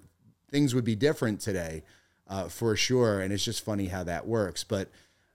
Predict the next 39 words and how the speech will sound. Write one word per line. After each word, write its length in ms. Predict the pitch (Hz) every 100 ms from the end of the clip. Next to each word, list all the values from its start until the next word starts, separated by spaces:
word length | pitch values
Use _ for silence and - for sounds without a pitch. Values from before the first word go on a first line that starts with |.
| -
um, 480 | 104 104 98 95 - _ _ _ _ _ _ _ _
I 520 | 120 123 131 135 131 127
listened 600 | 113 123 127 - 123 101
briefly 500 | 120 120 110 110 104
to 140 | 101 101
a 40 |
podcast 600 | - 101 95 110 98 87
with 120 | 92
Grant 260 | - 101 87
Cardone 460 | - 95 92 92 87
this 180 | 82
morning 300 | 92 85 82
while 160 | 82 80
I 40 |
was 360 | 80 78 71 - _ _ _ 92
walking 400 | 92 92 92 87
my 100 | 82
neighborhood 460 | 82 80 80 85 76
with 160 | 78
a 40 | 73
thirty 300 | - 82 78
pound 380 | 85 73 73 67 -
vest 240 | - -
on. 240 | 62 69 - - _ _ _ _
And 600 | 107 110 107 107 101 101 95 _ _ _ _ _
he 180 | - 139
said 240 | 151 156 117
something 300 | 135 113 117
to 40 |
the 120 | 113
effect, 380 | 107 - 107 -
like, 360 | 107 98 92 - _ _ _ _ 123 101
the 120 | 123
level 440 | 117 131 139 147
of 80 | 127
attention 600 | 123 - 131 117 - 107
that 180 | 107 95
you 160 | 98 98
get 500 | 87 107 98 92